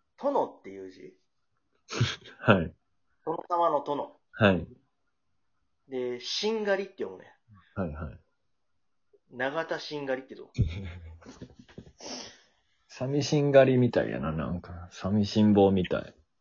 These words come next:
Speaker 2: まあでも、篠宮さんのとこ、おじんおずぼんの篠宮さんの息子さん、殿ですよね。確か。
Speaker 1: あ、そう、そうなの？
Speaker 2: そう、京都の、篠宮さん京都出身やから、京都の塔に何かの文字で、二文字で殿です。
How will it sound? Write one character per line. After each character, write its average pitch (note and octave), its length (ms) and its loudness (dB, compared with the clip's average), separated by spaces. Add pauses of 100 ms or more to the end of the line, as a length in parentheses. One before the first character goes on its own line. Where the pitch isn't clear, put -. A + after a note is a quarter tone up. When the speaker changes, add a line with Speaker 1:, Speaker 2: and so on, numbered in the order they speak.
(1900)
Speaker 2:
ま B2+ 80 2
あ - 20 8
で C#3+ 80 10
も、 A#2+ 120 8
篠 C#4 300 10
宮 A3 180 12
さ B2+ 120 8
ん A2+ 40 8
の G2+ 120 6
と A#2 120 6
こ、 G2 180 4
お C3+ 100 12
じ D3+ 120 8
ん D3 80 6
お C#3+ 60 8
ず C#3+ 80 6
ぼ C#3 80 8
ん - 20 6
の G#2+ 80 6
篠 G#3 240 4
宮 G3 160 8
さ A#2+ 120 6
ん G2 40 6
の G#2 220 6
息 G#2 100 -2
子 G2+ 140 0
さ F#2 160 0
ん、 F#2 100 -4
殿 B2+ 260 6
で D2+ 100 0
す - 140 -8
よ C#2 100 -8
ね。 F#2 260 -6 (140)
確 - 240 -4
か。 - 180 -10 (1400)
Speaker 1:
あ、 - 140 -6
そ F4 300 -4
う、 - 40 -16 (140)
そ F#3+ 100 -4
う - 20 -2
な - 60 -8
の？ - 60 -8
Speaker 2:
そ C3+ 200 10
う、 F2+ 80 -4
京 G3 320 12
都 A2 180 4
の、 F#2+ 380 0 (140)
篠 G3 220 6
宮 E3 80 6
さ B2+ 80 6
ん G#2+ 40 6
京 C#3 220 10
都 G#2+ 80 2
出 G2 200 2
身 G2+ 100 0
や F2 40 0
か F2+ 80 0
ら、 E2 60 -2
京 C#3 220 8
都 G2+ 100 0
の F2+ 140 0
塔 G#2 240 2
に G2 120 2
何 G#2+ 280 2
か A#2 140 4
の G2 140 2
文 F#2+ 220 2
字 F2 100 -2
で、 D#2+ 280 -2
二 A2 160 4
文 G2 160 4
字 D#2+ 80 0
で D2+ 100 -6
殿 F2+ 260 0
で D#2 120 -10
す。 - 220 -20